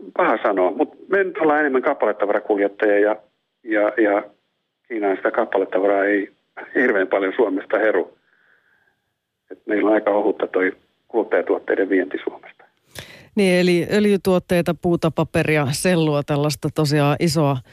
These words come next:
Speaker 2: isoa
Speaker 1: Joo, ja
Speaker 2: tava-,
Speaker 1: metalli-,
Speaker 2: tavaraa.
Speaker 1: metallialaa ja, joo.
Speaker 2: Joo. No mutta, tuota, mitäs sitten toimitusjohtaja itse, aiotko pitää myös tämän ylimääräisen viikon palkallisen vapaan?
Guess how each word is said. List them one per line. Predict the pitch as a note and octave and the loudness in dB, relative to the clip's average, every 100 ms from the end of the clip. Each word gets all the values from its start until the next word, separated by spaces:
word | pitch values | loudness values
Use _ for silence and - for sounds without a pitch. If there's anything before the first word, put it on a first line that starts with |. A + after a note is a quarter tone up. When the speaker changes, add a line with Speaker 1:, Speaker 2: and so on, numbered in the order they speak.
| - - - - - | -20 -20 -20 -8 -2
Speaker 2:
isoa | B3+ B3 | 0 2
Speaker 1:
Joo, | |
ja | A3 | 2
Speaker 2:
tava-, | A#3+ A#3 | 2 0
Speaker 1:
metalli-, | A3+ - A3 | 0 0 -2
Speaker 2:
tavaraa. | G3+ F#3+ F3+ E3 D3+ - | 0 -2 -2 -4 -8 -8
Speaker 1:
metallialaa | - - F#2+ F#2 F2+ F2+ F#2+ | -6 -2 0 2 2 0 -2
ja, | G2+ - _ _ | -4 -8 _ _
joo. | A2 B2+ - _ _ _ - G#3+ | -6 -6 -8 _ _ _ -10 -6
Speaker 2:
Joo. | G#3 F#3 - - - - _ - | -4 -6 -12 -20 -20 -20 _ -2
No | F4 | 2
mutta, | G4 - B3 G3+ - - - - - | 2 2 -2 -2 -6 -14 -16 -20 -2
tuota, | C4+ B3+ C4 G#3+ F3 F#3 | 0 2 0 -2 -6 -2
mitäs | B3 C#4 D4+ - | 0 2 2 0
sitten | C#4 C#4 | -2 0
toimitusjohtaja | C#4 C4+ B3 A#3 A#3 - A#3+ | 0 0 0 2 0 0 0
itse, | B3 - G3+ E3+ F#2+ - | 2 0 0 -2 -2 -2
aiotko | F#3+ G3 - - G3 D3+ E3+ F3+ | 0 0 0 0 0 -2 -8 -6
pitää | - A3 G3+ | -2 0 2
myös | G#3 A3 G#3 | 2 2 2
tämän | - F#3+ E3+ F3+ F3 F3 - - - - | 0 0 0 0 -2 -4 -8 -12 -6 0
ylimääräisen | A3+ G#3+ F#3+ F3 E3 E3 E3+ E3 D#3+ F3 | 2 4 4 4 2 2 2 0 -2 0
viikon | F#3 E3+ D#3 D3+ D#3 | 2 2 0 -2 -2
palkallisen | F#3 F3 D#3+ D3+ E3+ D#3 | 0 0 2 0 0 0
vapaan? | D#3+ - - C#3 | -2 -2 -4 -6